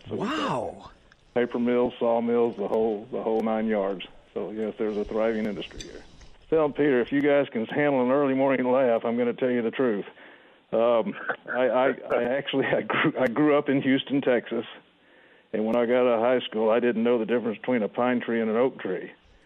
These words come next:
Speaker 1: And, uh, <laughs> I, I decided I was gonna go to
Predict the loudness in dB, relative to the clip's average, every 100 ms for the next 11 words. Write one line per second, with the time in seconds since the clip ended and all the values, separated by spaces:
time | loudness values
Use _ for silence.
0 | -6 -6 -4 -6 -6 -4 -2 0 -2 -2
1 | -4 -6 -2 -2 0 0 0 0 2 4
2 | 4 4 2 0 0 0 0 0